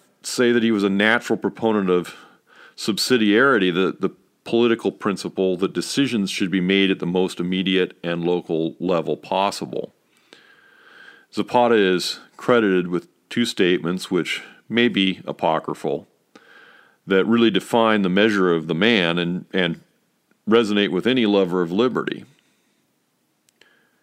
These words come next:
"It is better to die on your feet than live on your knees."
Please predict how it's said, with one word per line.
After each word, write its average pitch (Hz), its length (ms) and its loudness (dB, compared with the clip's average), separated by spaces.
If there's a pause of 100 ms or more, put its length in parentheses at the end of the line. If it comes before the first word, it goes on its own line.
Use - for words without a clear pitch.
(880)
"It 107 100 2
is 101 140 0
better 135 340 4
to 107 80 -2
die 117 400 2
on 113 140 2
your 95 120 2
feet - 540 -2 (1200)
than 92 340 0
live 101 200 2
on 95 160 0
your 87 160 -2
knees." 90 680 -4